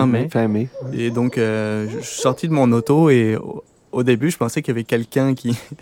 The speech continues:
Speaker 2: <laughs> qui criait dans la forêt, tu sais, parce que je pense que y a, c'est une sonorité assez basse, contrairement à d'autres oiseaux, fait que c'est vraiment plus proche de notre, euh, fréquence de voix, jusqu'à ce que j'allume, puis je suis comme, « Oh mon Dieu, non, <laughs> c'est une chouette rayée », et puis là, de me précipiter pour essayer de l'enregistrer.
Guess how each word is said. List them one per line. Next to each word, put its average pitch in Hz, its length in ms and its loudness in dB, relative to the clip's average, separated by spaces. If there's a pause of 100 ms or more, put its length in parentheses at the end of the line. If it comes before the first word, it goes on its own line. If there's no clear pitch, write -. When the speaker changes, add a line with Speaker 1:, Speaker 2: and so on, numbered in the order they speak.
Speaker 2:
<laughs> 180 260 -20
qui - 160 -20
criait 131 400 -2
dans 127 120 2
la 120 140 2
forêt, 131 480 -2
tu 135 280 -6
sais, 113 100 -10
parce 120 100 -16
que - 100 -4
je 120 240 -8
pense 131 160 -6
que 117 120 -10
y 110 120 -6
a, 104 40 -10
c'est - 160 -10
une 113 80 -2
sonorité 117 520 -2
assez 117 280 -2
basse, 117 320 0
contrairement 127 380 0
à 123 40 4
d'autres 123 220 -2
oiseaux, 120 260 -2
fait 123 140 -10
que - 40 -16
c'est 113 160 -10
vraiment 120 220 -4
plus 123 200 -8
proche 139 280 -6
de 127 80 -4
notre, 110 320 -4
euh, 101 80 -4 (380)
fréquence 127 400 0
de 120 100 0
voix, 113 380 -4 (320)
jusqu'à 160 240 0
ce - 80 -4
que 131 120 2
j'allume, 127 360 2
puis - 80 -6
je - 60 -12
suis 120 60 -8
comme, « 113 140 -4 (380)
Oh 123 60 -4
mon 113 160 -6
Dieu, 139 140 -2
non, 160 180 4 (120)
<laughs> 175 140 -14
c'est 180 140 0
une 156 100 2
chouette 160 240 -2
rayée », 160 220 2
et 175 40 2
puis 135 140 -2
là, 151 100 0
de 143 100 -2
me 135 100 0
précipiter 151 760 -2
pour 180 220 -2
essayer 151 160 0
de 147 60 0
l'enregistrer. 139 680 0